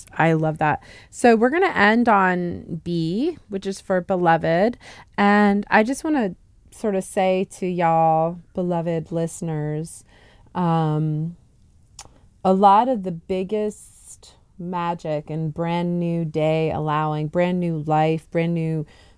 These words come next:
experiences, loves, careers, delicious allowings that I've ever had have come from a sustained activation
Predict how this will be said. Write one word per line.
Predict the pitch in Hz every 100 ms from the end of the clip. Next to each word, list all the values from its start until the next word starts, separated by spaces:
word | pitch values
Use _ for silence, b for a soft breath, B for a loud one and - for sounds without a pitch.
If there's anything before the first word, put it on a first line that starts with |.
| -
experiences, | 170 - - 185 175 170 170 - 170 165 160 160 -
loves, | 165 170 165 160 - -
careers, | 185 160 170 165 156 156 165 170 -
delicious | - 175 170 175 180 180 -
allowings | 170 165 160 160 160
that | 165
I've | 170
ever | 208 202
had | 196 220 190
have | 185 175
come | - 262 269
from | - 202
a | 180
sustained | - 190 - - 208 202 208 208 214 214 220 - b b b b b b
activation | 202 202 - 196 170 196 202 - 175 160 151 151